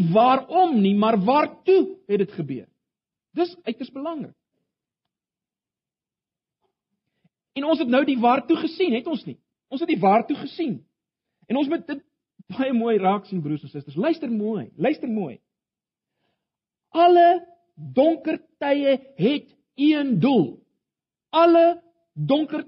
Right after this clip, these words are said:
tye, ook joune, het een doel, naamlik om die werke van God te openbaar. Vat dit. Dit beteken nie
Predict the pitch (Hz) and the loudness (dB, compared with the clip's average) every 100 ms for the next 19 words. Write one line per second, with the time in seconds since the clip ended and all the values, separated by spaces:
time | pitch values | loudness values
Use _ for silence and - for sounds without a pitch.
0 | _ 269 254 247 277 208 226 262 254 226 | _ -2 0 0 -2 -2 0 2 2 2
1 | 233 - 208 - 269 294 294 208 269 247 | -2 -2 -2 -2 -4 -2 -2 0 2 2
2 | 185 - 202 214 294 302 214 190 - - | 0 0 2 4 4 2 2 0 -2 -2
3 | 226 220 202 160 302 330 320 311 277 - | 2 4 2 2 0 0 -6 -4 -8 -6
4 | - 285 269 226 240 214 196 120 _ _ | -4 -4 -4 -2 0 2 2 0 _ _
5 | _ _ _ _ _ - 294 185 - _ | _ _ _ _ _ -6 -2 -2 -4 _
6 | _ _ _ _ _ _ _ _ _ _ | _ _ _ _ _ _ _ _ _ _
7 | _ _ _ _ _ _ _ _ _ _ | _ _ _ _ _ _ _ _ _ _
8 | - 208 339 - - - 330 339 339 294 | -2 0 0 -2 -4 0 -2 0 0 2
9 | 320 349 170 | 0 -2 -6